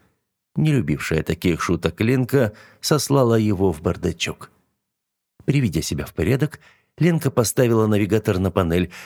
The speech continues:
воткнула провод питания, забила адрес и поехала, следуя указанию стрелки.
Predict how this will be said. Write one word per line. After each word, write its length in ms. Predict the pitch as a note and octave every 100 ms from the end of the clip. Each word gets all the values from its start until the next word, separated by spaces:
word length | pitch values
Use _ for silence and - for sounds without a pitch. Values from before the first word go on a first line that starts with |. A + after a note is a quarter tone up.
| -
воткнула 540 | A#2 - - A#2 F#2+
провод 420 | F2 A2 G2 F#2+
питания, 540 | - A2 E3 E3+ E3+ D#3+
забила 460 | C3+ A2 A#2 A#2 -
адрес 460 | E3+ D3 D3+ - - - _ -
и 100 | G#3
поехала, 800 | G#3 C#3+ C3 B2 C#3+ C3 B2+ A2
следуя 800 | - F#2+ G#2 F#2+ F#2 F2 - -
указанию 640 | - F#2+ D2+ D#2+ D2 D2
стрелки. 600 | C#2+ - - D2+ - -